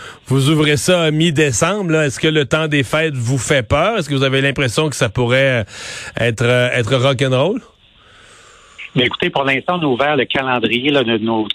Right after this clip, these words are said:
Speaker 2: cliniques et actuellement, tous nos jours fériés, là, on a deux I P S disponibles. Donc, euh, pour le moment, les deux cliniques vont être ouvertes durant le temps des fêtes, là, selon les heures d'ouverture que je viens de vous dire.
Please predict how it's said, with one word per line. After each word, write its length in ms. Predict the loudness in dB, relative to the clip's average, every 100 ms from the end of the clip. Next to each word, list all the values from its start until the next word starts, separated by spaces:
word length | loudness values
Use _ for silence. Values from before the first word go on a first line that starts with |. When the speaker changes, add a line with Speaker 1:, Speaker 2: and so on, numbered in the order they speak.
| -2
Speaker 2:
cliniques 480 | 0 2 0 0 0
et 140 | 0
actuellement, 540 | 0 -2 -2 0 0 -2
tous 160 | -2 0
nos 200 | 0 0
jours 220 | 0 -2 -2
fériés, 480 | -2 -2 0 0 2
là, 120 | 0
on 120 | 0
a 100 | -2
deux 240 | -2 0 0
I 160 | 0
P 160 | 0 0
S 180 | 0 -4 -8
disponibles. 580 | -12 -4 -2 0 0 0 -2
Donc, 320 | -2 -2 -4 -2
euh, 200 | -2 -2
pour 160 | -2
le 100 | 0
moment, 280 | 0 0 0
les 240 | 0 -2 -2
deux 120 | -2
cliniques 300 | -2 0 0
vont 80 | 0
être 180 | -2 -2
ouvertes 200 | 0 0
durant 160 | 0 -2
le 60 |
temps 120 | -2
des 140 | -2 -2
fêtes, 340 | -2 -4 -4
là, 120 | -4 -2
selon 160 | 0 2
les 180 | 2 2
heures 100 | 0
d'ouverture 460 | 0 0 0 0 0
que 100 | 0
je 40 |
viens 120 | 0
de 60 | 0
vous 60 |
dire. 220 | 0 0